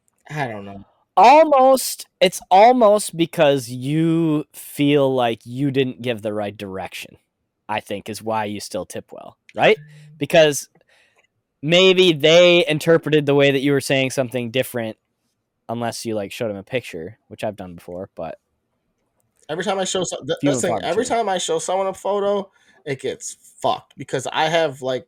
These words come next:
Speaker 1: you know, I have, like, colics and stuff that, like, in the photos, like,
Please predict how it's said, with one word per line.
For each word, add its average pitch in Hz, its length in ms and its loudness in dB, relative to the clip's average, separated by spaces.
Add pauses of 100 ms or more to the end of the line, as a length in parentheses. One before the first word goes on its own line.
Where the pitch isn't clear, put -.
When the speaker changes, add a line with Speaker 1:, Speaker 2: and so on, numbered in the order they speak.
(140)
Speaker 1:
you 151 140 -12
know, 135 80 -8
I 127 140 -4
have, 143 100 -4
like, 127 200 -8
colics 127 400 -8
and 127 100 -16
stuff 117 240 -12
that, 104 160 -12
like, 117 200 -12
in 135 160 -14
the 143 80 -16
photos, 117 540 -10
like, 104 220 -18